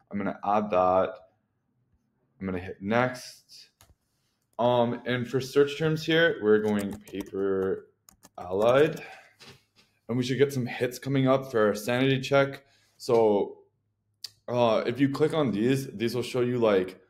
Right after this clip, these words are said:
the type of, um, paper allied. Maybe I'm gonna remove the dash. Um, this will show you the type of, um, next I'm gonna select my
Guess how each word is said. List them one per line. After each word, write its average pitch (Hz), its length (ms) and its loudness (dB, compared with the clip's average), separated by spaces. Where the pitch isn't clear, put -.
the 110 100 -2
type 110 380 0
of, 98 560 2
um, 92 680 -6
paper - 340 -18
allied. 85 400 -10
Maybe 120 200 -4
I'm 156 120 -6
gonna 117 220 -2
remove 90 400 -6
the 85 100 -10
dash. - 640 -18
Um, 117 420 2
this 123 160 0
will 165 80 0
show 160 200 0
you 151 120 6
the 131 140 0
type 117 400 0
of, 107 460 4
um, 98 540 -2
next 135 260 0
I'm 160 80 0
gonna 147 160 4
select 107 360 -4
my 87 160 -8